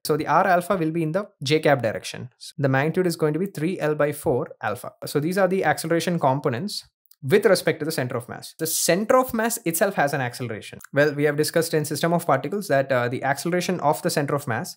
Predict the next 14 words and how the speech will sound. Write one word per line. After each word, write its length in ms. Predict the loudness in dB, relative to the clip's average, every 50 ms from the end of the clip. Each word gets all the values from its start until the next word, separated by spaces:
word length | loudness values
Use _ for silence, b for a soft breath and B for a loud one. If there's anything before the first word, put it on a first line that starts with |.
| _ _
is 160 | -4 2 2
the 80 | 4
net 260 | 4 6 4 4 2 2
force 320 | -2 0 2 2 2 2
acting 300 | 2 0 0 -2 -2 0
on 60 | 0
the 80 | 0 0
body 340 | -2 -2 -2 -4 -6 -10 _ _ 0
divided 320 | 4 4 6 6 4 4
by 140 | 2 0 0
the 80 | 0
total 240 | 0 0 -2 -2 -2
mass, 380 | -4 -4 -6 -8 -10 -12 -12 -12 _ _ -8
right? 160 | -8 -8